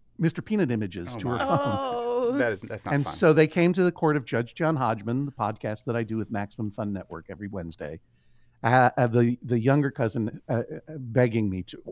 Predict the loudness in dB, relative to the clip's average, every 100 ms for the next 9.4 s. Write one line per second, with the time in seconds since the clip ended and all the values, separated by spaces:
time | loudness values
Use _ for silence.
0 | -10 -4 -4 -4 -10 -12 -16 -10 -10 -10
1 | -4 0 2 2 2 0 -2 -4 -6 -14
2 | -18 -20 _ -14 -2 4 6 4 2 -2
3 | -4 -6 -8 -8 -10 -8 -8 -6 -6 -6
4 | -8 -14 -16 -16 -4 -4 -2 -4 -4 -4
5 | -6 -8 _ _ 4 8 6 6 2 0
6 | -4 -10 -12 -12 -14 -14 -16 -16 -16 -18
7 | _ -20 _ _ -2 0 0 -2 -4 -8
8 | -6 -6 -6 -16 -16 -14 -16 -16 -16 -16
9 | -18 -18 -20